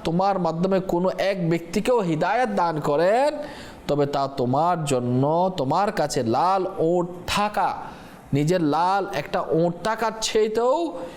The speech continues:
সেটা বেশি উত্তম হবে। সুবহানাল্লাহ, আল্লাহ তাআলার কেমন দয়া, আল্লাহ পাকের কেমন মেহেরবানি। খাইবারের যুদ্ধে এক ইহুদি হযরত আলী রাদিয়াল্লাহু তাআলার উপর আক্রমণ করলো, এর মধ্যে তিনি, তার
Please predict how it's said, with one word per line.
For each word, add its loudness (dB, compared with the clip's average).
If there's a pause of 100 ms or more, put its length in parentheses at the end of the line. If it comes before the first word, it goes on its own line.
(100)
সেটা 0
বেশি 0
উত্তম -4
হবে। -6 (460)
সুবহানাল্লাহ, -6
আল্লাহ 0
তাআলার -2 (500)
কেমন -2
দয়া, -2 (400)
আল্লাহ 0 (100)
পাকের -2
কেমন -2
মেহেরবানি। -2 (300)
খাইবারের -2
যুদ্ধে -4 (420)
এক -4
ইহুদি 0
হযরত -2
আলী 0
রাদিয়াল্লাহু 0
তাআলার -2
উপর -2
আক্রমণ -2
করলো, -4 (340)
এর 0
মধ্যে 0
তিনি, 0
তার 2